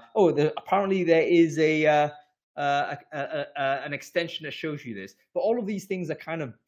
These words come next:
gray area, and LinkedIn doesn't like it. And I'm, I'm terrified at losing my LinkedIn account. It's very important for,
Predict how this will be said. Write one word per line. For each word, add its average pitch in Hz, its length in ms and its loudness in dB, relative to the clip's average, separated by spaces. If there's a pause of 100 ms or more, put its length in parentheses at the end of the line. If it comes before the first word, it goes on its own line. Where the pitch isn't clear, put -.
(100)
gray 151 300 -2
area, 151 480 -2
and 120 220 -8
LinkedIn 135 280 -14
doesn't 117 180 -12
like 127 260 -8
it. 127 100 -4
And 120 120 -10
I'm, 127 200 -8
I'm 160 160 -4
terrified 165 640 -2
at 117 60 -6
losing 127 320 -8
my 113 100 -8
LinkedIn 110 340 -10
account. 95 320 -12
It's - 100 -20
very 123 180 -10
important 113 400 -14
for, 101 200 -4